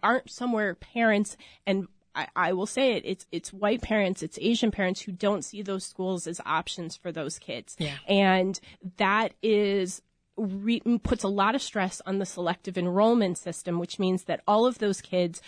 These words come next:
Speaker 1: are trying to leave their neighborhoods to go to places like Peyton or Northside College Prep.
Speaker 2: Mm-hmm.
Speaker 1: So there aren't really, there are a finite number of selective enrollment seats. So then parents are saying, "Okay, well, what if we build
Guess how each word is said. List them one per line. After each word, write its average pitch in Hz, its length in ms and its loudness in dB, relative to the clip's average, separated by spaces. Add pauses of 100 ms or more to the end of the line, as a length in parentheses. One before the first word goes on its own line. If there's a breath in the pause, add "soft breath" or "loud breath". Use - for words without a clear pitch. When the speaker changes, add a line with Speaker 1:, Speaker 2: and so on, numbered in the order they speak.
(160 loud breath)
Speaker 1:
are 185 100 0
trying 185 320 -2
to - 140 -8
leave 233 360 0
their 202 140 0
neighborhoods 180 580 -4
to 214 80 -6
go 220 180 2
to 269 80 2
places 185 440 -8
like 170 180 -8
Peyton 165 420 -6 (220 loud breath)
or 190 100 2
Northside 185 540 2
College 160 420 -4
Prep. - 320 -6
Speaker 2:
Mm-hmm. 160 220 -4
Speaker 1:
So 208 440 4 (260)
there 226 160 4
aren't 262 300 4 (160)
really, 240 240 2
there 226 260 6
are 220 60 6
a 214 40 4
finite 285 500 2
number 220 260 4
of 196 80 0
selective 185 400 -2
enrollment 185 460 2
seats. - 320 -8
So 208 160 2
then 262 300 4
parents 202 380 0
are 196 80 0
saying, 175 300 0
"Okay, 175 220 0
well, 196 180 2
what 220 160 4
if 269 140 0
we 240 140 2
build 190 400 0